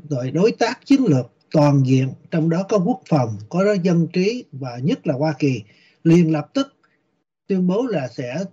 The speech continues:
tặng hai triệu đô la để nâng cấp cái hệ thống mà kích thích kinh tế và giáo dục cho, cho,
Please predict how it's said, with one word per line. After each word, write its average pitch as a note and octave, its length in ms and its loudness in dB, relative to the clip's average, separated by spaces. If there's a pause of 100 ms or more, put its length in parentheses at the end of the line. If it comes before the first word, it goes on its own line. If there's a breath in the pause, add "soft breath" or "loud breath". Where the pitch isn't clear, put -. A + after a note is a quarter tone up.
(360)
tặng D#3 340 0 (120)
hai G3 600 0
triệu D3 220 2
đô F#3+ 140 0
la F3+ 320 0 (480)
để B2+ 260 0
nâng G3 380 4
cấp A#3 140 -4 (240)
cái G3 420 -2
hệ B2 200 -4
thống G3+ 320 0
mà D#3 220 -2
kích A3+ 140 -2
thích C#4 180 2
kinh D#3 220 0
tế G3 320 0
và C3 220 -4
giáo D3 240 0
dục D#3+ 320 0
cho, C#3+ 360 -2
cho, D3+ 160 -2